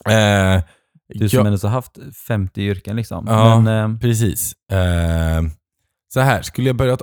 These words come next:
Speaker 1: om,
Speaker 2: Mm.
Speaker 1: om jag skulle verkligen så här, inte satsa på det grafisk design som jag hamnar i det jag har gjort nu,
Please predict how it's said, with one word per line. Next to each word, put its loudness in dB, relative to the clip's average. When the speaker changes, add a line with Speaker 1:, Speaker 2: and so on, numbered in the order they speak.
Speaker 1:
om, -2
Speaker 2:
Mm. 0
Speaker 1:
om 0
jag 0
skulle -2
verkligen -2
så -6
här, -2
inte -6
satsa -6
på -10
det -6
grafisk -4
design -2
som -8
jag -2
hamnar -4
i -4
det -10
jag -14
har -12
gjort -12
nu, -4